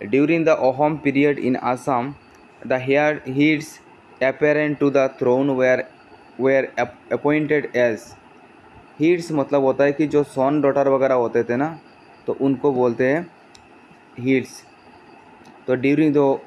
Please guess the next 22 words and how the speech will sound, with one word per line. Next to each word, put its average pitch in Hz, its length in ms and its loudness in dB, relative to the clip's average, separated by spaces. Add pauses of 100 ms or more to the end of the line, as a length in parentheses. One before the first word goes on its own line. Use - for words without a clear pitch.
(160)
मतलब 131 240 0
जैसे 123 180 -4
king 151 320 0
का 143 500 0 (200)
son 139 220 2
हो 135 100 2
गया, 127 220 2
king 131 260 -2
का 135 100 0
daughter 123 340 2
वगैरह 123 240 2
हो 117 160 2
गया, 110 340 -4 (540)
prince, 139 460 0 (260)
princess, 135 560 0
जो 139 100 4
भी 147 80 2
बोलिए, 127 340 2
उनको 123 280 -8
क्या 131 160 2
बोलेंगे? 135 300 -2
heirs। 123 560 -4